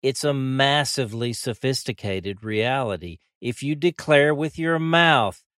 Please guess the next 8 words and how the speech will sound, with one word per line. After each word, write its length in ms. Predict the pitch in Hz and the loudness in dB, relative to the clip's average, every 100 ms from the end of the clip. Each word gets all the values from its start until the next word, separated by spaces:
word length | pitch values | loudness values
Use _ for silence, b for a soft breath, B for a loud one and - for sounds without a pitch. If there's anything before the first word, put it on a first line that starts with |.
| _ | _
"Jesus 720 | 104 127 165 180 147 165 143 175 | -6 2 4 4 4 0 0 -4
is 300 | 151 123 127 | -4 -4 -4
Lord," 720 | 139 156 147 113 117 127 151 _ _ - | 2 4 6 4 2 -2 -6 _ _ -8
and 180 | 151 135 | -6 0
believe 540 | 143 139 135 143 156 | 2 2 2 2 2
in 120 | 170 | 0
your 200 | 170 175 | 2 2
heart 760 | 147 - 196 170 117 - - | 0 0 4 6 6 2 -8